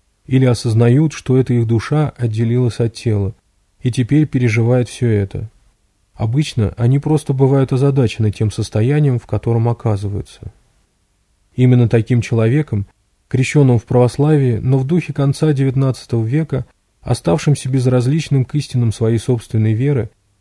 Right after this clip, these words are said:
и даже не верившим в загробную жизнь, и был написан рассказ о посмертном опыте, озаглавленный «Невероятное для многих, но истинное происшествие».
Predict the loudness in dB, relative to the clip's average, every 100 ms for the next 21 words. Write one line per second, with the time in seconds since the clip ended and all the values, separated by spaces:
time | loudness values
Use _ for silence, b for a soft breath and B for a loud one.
0 | _ -4 2 4 6 6 4 4 2 0
1 | 0 0 2 2 0 2 2 2 0 -2
2 | -4 -4 -2 0 2 2 0 -4 -4 -2
3 | -2 -2 -2 -4 -4 -6 -4 -2 -2 -2
4 | -2 -2 -2 -4 -4 -6 -6 -8 _ _
5 | _ _ -2 0 2 2 2 4 4 2
6 | 0 -2 0 2 4 2 2 2 0 0
7 | 2 2 2 2 0 -4 _ _ _ 0
8 | 4 4 2 0 0 2 0 -2 0 -2
9 | -2 -6 -10 -8